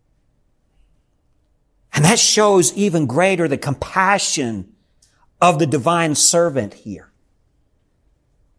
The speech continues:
You deserve to be destroyed in your sin. Yet the compassion of the divine servant is mercy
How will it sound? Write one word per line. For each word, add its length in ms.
You 160
deserve 1000
to 100
be 160
destroyed 640
in 140
your 100
sin. 580
Yet 440
the 80
compassion 1000
of 300
the 140
divine 580
servant 680
is 160
mercy 640